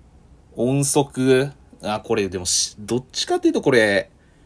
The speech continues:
それなら、オーエムエフか。あれだな。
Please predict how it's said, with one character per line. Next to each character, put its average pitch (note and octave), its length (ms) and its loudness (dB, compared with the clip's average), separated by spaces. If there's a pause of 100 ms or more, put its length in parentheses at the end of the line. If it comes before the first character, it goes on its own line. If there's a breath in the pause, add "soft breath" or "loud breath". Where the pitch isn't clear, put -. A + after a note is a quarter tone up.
(380 soft breath)
そ - 260 -4
れ G4 140 4
な G4+ 120 0
ら、 G2+ 460 2 (880)
オ D3 160 0
ー C#4+ 220 0
エ - 80 -16
ム D#4 140 0
エ D4+ 100 2
フ - 140 -12
か。 F2+ 360 2 (540 soft breath)
あ F#2+ 140 -2
れ A2+ 100 -2
だ A2 140 -2
な。 B2+ 420 2